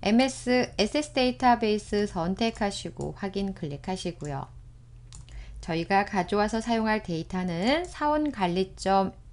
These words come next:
엑세스 파일 선택하시고 확인. 그 다음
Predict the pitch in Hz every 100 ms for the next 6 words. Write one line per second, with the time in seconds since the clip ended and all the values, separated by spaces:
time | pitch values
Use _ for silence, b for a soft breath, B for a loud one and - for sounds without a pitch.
0 | - - 175 - 190 - - 165 170 208
1 | 202 202 202 170 - 160 - 220 262 -
2 | 202 175 143 143 - - - - - -
3 | - - - - - - - - 147 156
4 | 190 190 160 139